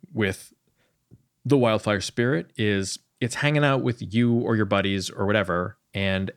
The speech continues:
every round it's spending your bonus action so that it can use its action to disappear and reappear in a new place, positioning the entire party in advantageous locations or getting them out of harm's way or whatever, right?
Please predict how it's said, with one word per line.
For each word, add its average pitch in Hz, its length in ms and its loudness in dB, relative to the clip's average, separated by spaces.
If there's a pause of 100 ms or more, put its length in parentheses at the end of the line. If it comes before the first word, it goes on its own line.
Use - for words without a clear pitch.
every 123 220 2
round 101 360 0
it's 92 120 -8
spending 101 540 -4 (160)
your 123 240 2
bonus 110 320 0
action 98 460 -6 (100)
so 92 260 -2
that 95 120 0
it 92 100 -4
can 90 160 -4
use 90 240 -4
its 107 160 -4
action 95 480 -4 (320)
to 95 340 0 (220)
disappear 131 640 2 (240)
and 110 180 -2
reappear 113 360 2
in 95 60 -2
a 92 40 -4
new 95 140 -4
place, - 420 -8 (840)
positioning 139 840 0
the 113 120 2
entire 113 320 2
party 107 760 -2
in 104 280 -2
advantageous 107 720 0
locations 92 600 -2
or 101 180 -6
getting 104 220 0
them 110 80 2
out 107 60 -2
of 101 80 0
harm's 107 260 -2
way 95 120 0
or 98 160 -2
whatever, 123 540 0 (280)
right? 98 340 0